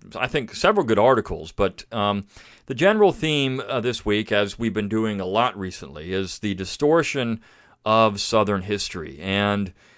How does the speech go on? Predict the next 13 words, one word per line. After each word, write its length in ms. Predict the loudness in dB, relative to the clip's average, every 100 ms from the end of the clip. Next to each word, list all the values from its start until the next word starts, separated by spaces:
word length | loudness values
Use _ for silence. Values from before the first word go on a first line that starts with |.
| _ _ -6
um, 460 | -2 0 0 -2 -8 -16 -14
in 140 | -10
some 300 | -2 0 4
ways, 340 | 6 6 4
that 180 | 2 0
took 180 | 0 0
on 280 | 2 2 2
a 100 | 0
different 720 | -2 -2 0 0 -2 -4 -12
turn 500 | -6 -2 0 -2 -4
in 80 | -6
this 160 | -8
particular, 760 | -6 -4 -2 -4 -4 -6 -8